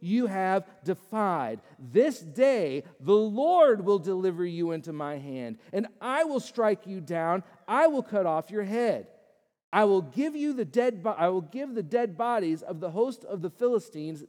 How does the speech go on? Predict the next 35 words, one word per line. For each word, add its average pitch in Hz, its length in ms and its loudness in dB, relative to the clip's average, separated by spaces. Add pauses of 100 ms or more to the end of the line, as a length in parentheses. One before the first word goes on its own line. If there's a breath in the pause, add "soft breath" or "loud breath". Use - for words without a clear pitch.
(140)
this 247 240 2
day 175 680 -4 (260 soft breath)
to 208 100 -4
the 208 140 -2
birds 180 600 0 (240 soft breath)
of 170 140 -2
the 202 160 -6
air 202 340 0
and 151 200 -8
to 196 80 -10
the 190 100 -2
wild 180 420 -2
beasts 190 360 -10
of 170 200 -10
the 202 140 -14
earth, 214 320 -4 (380 soft breath)
that 185 180 -2
all 269 300 4
the 277 160 -6
earth 220 260 -2
may 196 180 -4
know 190 360 -2 (160)
that 170 200 -4
there 185 160 -2
is 220 380 4 (140)
a 175 100 -4
God 143 720 -2
in 180 220 -8
Israel, 139 640 -8 (600)
and 208 140 0
that 214 200 -2
all 254 400 -2
of 202 180 -6
this 247 220 2
assembly 165 640 -6